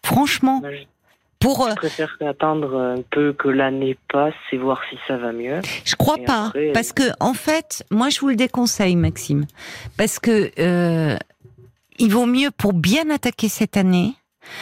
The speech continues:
Speaker 1: euh, justement, prendre le taureau par les cornes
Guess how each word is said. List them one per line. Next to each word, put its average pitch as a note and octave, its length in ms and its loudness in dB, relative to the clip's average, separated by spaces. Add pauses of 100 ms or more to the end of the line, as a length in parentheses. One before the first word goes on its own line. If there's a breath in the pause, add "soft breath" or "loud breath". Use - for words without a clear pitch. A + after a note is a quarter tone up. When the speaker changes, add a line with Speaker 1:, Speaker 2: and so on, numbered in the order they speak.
(240 loud breath)
Speaker 1:
euh, E3+ 260 2
justement, A#3 1040 2 (220)
prendre D4+ 260 2
le C4 100 0
taureau A3 240 0
par G3+ 180 0
les F#3 120 2
cornes F3+ 520 0